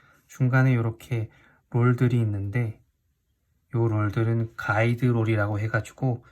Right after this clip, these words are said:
필름의 텐션이 지금 제가 그린 직선 구간처럼 항상 팽팽하게 유지될 수 있게 텐션을 유지해주는 기능을 합니다. 필름이 팽팽하게 유지되어 있지 않으면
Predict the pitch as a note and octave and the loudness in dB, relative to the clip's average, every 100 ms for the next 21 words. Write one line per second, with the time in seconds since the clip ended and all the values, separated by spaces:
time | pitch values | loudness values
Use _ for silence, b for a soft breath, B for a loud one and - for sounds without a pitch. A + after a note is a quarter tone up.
0 | B B - - C#3+ D3 C#3+ C3+ - D#3+ | B B -8 0 4 6 4 2 0 -2
1 | D3+ D3+ C3+ C3 D#3+ - _ - B2+ A2+ | 0 0 2 2 -2 -8 _ -12 -4 -4
2 | - A2+ A2+ - B2 A2+ G#2+ - B2+ - | -2 -6 -6 -4 -2 0 -2 -6 -6 0
3 | B2 A2 - A2+ G#2+ A#2 A#2 G#2+ B B | 2 0 -2 -2 -2 -2 -2 -4 B B
4 | B B B - C3+ C#3+ C#3+ - E3 - | B B B -4 -2 0 -2 -4 -10 -8
5 | F3+ E3+ E3 D3+ A#2+ A2+ C3 B2 A2+ - | -6 -2 0 2 2 0 -2 -2 -2 -4
6 | - - - A2+ G2+ - E3 F3+ F3 D#3+ | -10 -10 -8 -8 -8 -8 -6 -6 -4 -2
7 | C#3+ A2+ G#2 A2+ A2+ - A2+ G#2 - G#2 | -2 -2 -6 -6 -6 -4 -6 -6 -6 -6
8 | G2+ A#2+ B2+ A2+ - _ _ b b b | -6 -4 -4 -6 -12 _ _ b b b
9 | b b b - C#3+ D#3 D#3 D3+ D3 E3 | b b b -6 0 2 4 0 -2 -6
10 | D#3 - D#3+ D3+ C#3 A2+ G#2 A#2 B2 A2+ | -6 -4 -2 0 0 -2 -4 -2 0 -2
11 | G#2 - G#2+ G2 G2+ A2+ G2+ | -4 -4 -4 -4 -4 -2 -4